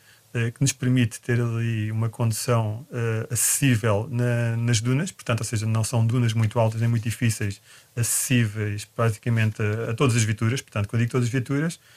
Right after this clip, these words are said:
eh, são carros, eh, minimamente equipados,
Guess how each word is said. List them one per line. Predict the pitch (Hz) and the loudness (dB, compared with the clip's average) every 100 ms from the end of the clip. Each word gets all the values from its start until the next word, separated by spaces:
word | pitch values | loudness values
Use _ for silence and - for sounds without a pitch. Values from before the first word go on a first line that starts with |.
| - - | -18 -8
eh, | 127 | -6
são | - 123 120 113 107 | -2 0 0 0 -2
carros, | 117 110 107 - 113 | 2 2 0 -8 -8
eh, | 101 113 | -6 -2
minimamente | 117 117 113 110 | 2 2 2 0
equipados, | 117 123 135 147 165 - | -2 -2 0 0 -2 -8